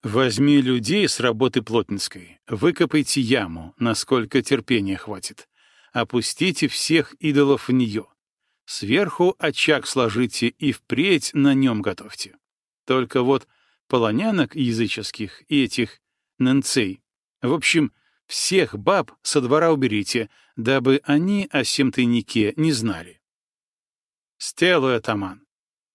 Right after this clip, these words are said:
Полагаешь, плохо всё так?" "Не знаю.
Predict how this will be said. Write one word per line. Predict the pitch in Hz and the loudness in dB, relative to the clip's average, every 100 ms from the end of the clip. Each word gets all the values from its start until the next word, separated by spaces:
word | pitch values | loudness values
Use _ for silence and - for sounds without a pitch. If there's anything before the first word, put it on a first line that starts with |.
| _ _ | _ _
Полагаешь, | - 120 110 120 165 170 135 - - _ _ | -2 0 0 0 0 2 0 -4 -12 _ _
плохо | 104 123 196 - 185 | -2 0 0 0 -2
всё | - 123 | -2 -6
так?" | - - - - _ _ _ _ _ _ _ _ | -6 -14 -18 -20 _ _ _ _ _ _ _ _
"Не | 95 110 139 | -4 0 0
знаю. | 110 135 120 107 98 90 85 | 2 2 2 2 -2 -4 -10